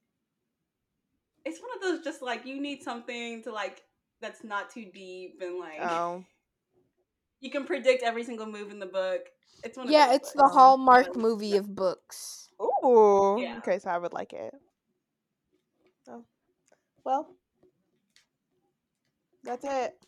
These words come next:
Speaker 3: Yep. See you later, guys.
Speaker 2: Peace out.
Speaker 3: Love
Speaker 1: T T Y L.
Speaker 3: you.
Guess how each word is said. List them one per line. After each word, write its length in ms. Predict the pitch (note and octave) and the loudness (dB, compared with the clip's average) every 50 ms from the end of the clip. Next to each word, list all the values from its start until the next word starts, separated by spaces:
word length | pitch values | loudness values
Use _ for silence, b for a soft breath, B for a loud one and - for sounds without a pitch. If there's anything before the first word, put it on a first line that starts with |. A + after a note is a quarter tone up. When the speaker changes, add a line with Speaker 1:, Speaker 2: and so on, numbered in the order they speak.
| - _ - _ _ _ _ _ _ _ _ _ - | -20 _ -20 _ _ _ _ _ _ _ _ _ -12
Speaker 3:
Yep. 280 | A#3 A#3 C4 C#4 C4 - _ _ _ _ _ _ _ _ _ _ _ A3 | -6 -2 -2 -2 -2 -4 _ _ _ _ _ _ _ _ _ _ _ -16
See 220 | - - C4 C4 | -14 -12 -8 -6
you 80 | C#4 D4 | -2 0
later, 240 | D4 C4+ A#3 A3 G#3 | 0 0 0 -2 -2
guys. 840 | - G3+ G3+ G3+ G3+ G3+ G3+ G#3 G#3+ A3+ - - - - - - - _ _ - | 0 2 2 2 2 0 -2 -4 -6 -10 -12 -14 -16 -16 -18 -18 -20 _ _ -16
Speaker 2:
Peace 160 | D4 D4 - | -12 -2 4
out. 260 | B3+ A3+ G#3+ - - _ _ _ _ _ _ _ _ _ _ _ _ _ _ _ _ _ _ _ _ _ _ _ _ _ - | 6 6 6 4 0 _ _ _ _ _ _ _ _ _ _ _ _ _ _ _ _ _ _ _ _ _ _ _ _ _ -8
Speaker 3:
Love 300 | A3 A#3+ C4 C#4 C#4 B3+ | 4 8 8 8 8 6
Speaker 1:
T 60 | B3 A#3+ | 0 -2
T 100 | B3 A#3+ | 0 2
Y 140 | A#3+ A#3+ A#3 | 4 4 4
L. 160 | A#3 A3+ A#3 | 4 4 0
Speaker 3:
you. 120 | B3 G#3 | -2 -6